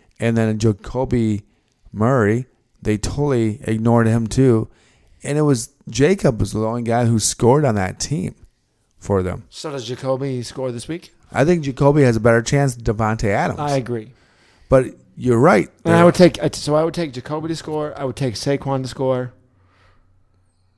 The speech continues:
Speaker 2: Here's where it gets interesting.
Speaker 1: Yeah.
Speaker 2: Guess who is their wide receiver and tight end for the Giants?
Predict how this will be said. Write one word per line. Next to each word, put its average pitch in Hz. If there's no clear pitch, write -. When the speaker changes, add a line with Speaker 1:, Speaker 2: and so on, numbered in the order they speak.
Speaker 2:
Here's 190
where 165
it 139
gets 135
interesting. 123
Speaker 1:
Yeah. 107
Speaker 2:
Guess 147
who 196
is 151
their 135
wide 127
receiver 127
and 110
tight 123
end 131
for 113
the 104
Giants? 127